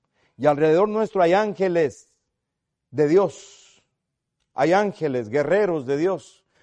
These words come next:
Por eso dice la palabra, "Porque el ángel de Jehová acampa alrededor", no de todos,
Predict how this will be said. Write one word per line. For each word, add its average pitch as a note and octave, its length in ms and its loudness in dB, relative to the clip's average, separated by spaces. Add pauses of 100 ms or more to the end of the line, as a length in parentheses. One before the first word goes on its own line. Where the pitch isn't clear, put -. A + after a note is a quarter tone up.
Por D#3+ 120 -6
eso F3+ 180 0
dice G3+ 240 0
la F3+ 120 4
palabra, F#3+ 560 4 (300)
"Porque E3 280 0
el E3+ 100 2
ángel A3 380 2
de F#3+ 140 0
Jehová F#3 600 6
acampa G#3+ 1200 6 (360)
alrededor", F3 800 8 (480)
no F#3+ 220 0
de C4 120 10
todos, B3 840 6